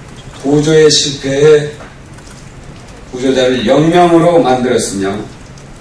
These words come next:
민간업체인 언딘 마린 인더스트리에게 특혜를 주었을 가능성이 제기되는 해경에 대해서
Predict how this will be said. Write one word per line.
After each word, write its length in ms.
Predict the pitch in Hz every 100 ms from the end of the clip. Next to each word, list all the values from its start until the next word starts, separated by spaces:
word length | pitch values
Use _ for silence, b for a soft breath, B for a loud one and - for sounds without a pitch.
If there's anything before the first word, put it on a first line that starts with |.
| -
민간업체인 960 | 131 143 156 151 143 - 151 151 147 - - - -
언딘 680 | 127 143 160 165 170 175
마린 600 | 135 139 139 143 147 127 - -
인더스트리에게 1120 | 123 131 131 123 - 127 110 110 113 127 123 - B B B -
특혜를 800 | - - - 202 196 202 208 -
주었을 640 | - 143 139 151 143 -
가능성이 1000 | - 131 123 131 135 131 - 135 127 127
제기되는 600 | - 117 110 110 120 113
해경에 400 | 143 165 175 156
대해서 400 | 127 - - -